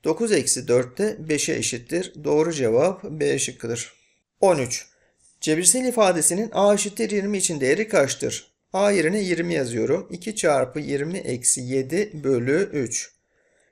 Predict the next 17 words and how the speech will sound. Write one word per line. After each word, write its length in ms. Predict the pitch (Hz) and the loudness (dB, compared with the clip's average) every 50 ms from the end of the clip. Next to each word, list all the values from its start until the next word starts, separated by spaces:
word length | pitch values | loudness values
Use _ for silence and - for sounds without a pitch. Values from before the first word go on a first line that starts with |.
| _ _ - | _ _ -18
İki 240 | - - - 220 | -14 -10 -10 -4
kere 220 | - 240 214 196 170 | 0 2 4 4 4
yirmi, 520 | 139 135 135 143 131 123 165 214 214 214 | 2 2 2 2 0 0 0 -4 -6 -4
kırk. 420 | - - 151 117 - - - - - | 0 4 4 4 2 0 -14 -16 -12
Kırktan 380 | - 196 175 - - 208 202 | -8 -8 -6 -2 2 2 2
yedi 280 | 202 190 196 196 208 208 | 2 0 -2 -2 -2 -2
çıkarsa 460 | - - - 175 127 127 - - 214 | -2 0 2 2 4 4 4 2 0
otuz 300 | 185 175 175 - 185 180 | -2 -4 -6 -8 -10 -8
üç 180 | 170 160 - - | -8 -6 -4 -4
olur. 280 | 127 123 131 135 - - | -4 -2 -2 -4 -4 -4
Otuz 300 | - 160 - - 101 95 | -4 -4 -4 -6 -8 -10
üçü 240 | 98 98 - 117 101 | -8 -6 -6 -4 -2
de 80 | 101 | -2
üçe 300 | - - - - 208 185 | -2 -2 0 0 0 2
bölersek 600 | 147 123 120 117 113 120 117 - 175 214 214 - | 2 2 4 4 4 4 4 2 2 0 -2 -6
işlemin 360 | - 165 - - 175 175 175 175 | -8 -8 -6 -6 -4 -4 -4 -4
sonucunu 720 | 175 - 160 135 123 117 123 - 135 175 214 226 220 - | -6 -6 -6 -6 -6 -6 -6 -6 -6 -4 -6 -6 -8 -12